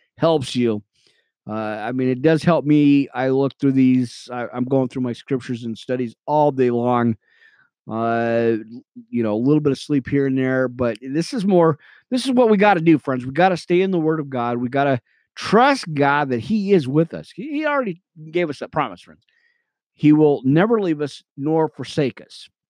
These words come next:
We gotta trust him, friends. All right.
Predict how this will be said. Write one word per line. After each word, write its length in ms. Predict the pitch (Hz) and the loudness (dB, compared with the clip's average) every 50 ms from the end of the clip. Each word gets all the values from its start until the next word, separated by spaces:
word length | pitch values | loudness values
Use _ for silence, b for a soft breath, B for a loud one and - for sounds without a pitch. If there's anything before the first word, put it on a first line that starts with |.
| _ _ _ _ _ _ _ _ _ _ | _ _ _ _ _ _ _ _ _ _
We 160 | - 113 117 127 | -10 -6 -6 -4
gotta 240 | 139 131 123 107 | -2 -2 -2 -4
trust 380 | - - - 156 160 - - - | -4 -4 -2 -2 -2 -2 -4 -6
him, 100 | 101 90 | -10 -10
friends. 380 | 87 - 92 82 85 - - _ b b b b b b b b b b b - | -8 -10 -10 -10 -10 -12 -16 _ b b b b b b b b b b b -4
All 300 | - 139 170 190 208 214 | 0 2 2 4 2 2
right. 440 | 202 208 196 175 135 98 78 - | 2 2 2 2 2 0 -4 -12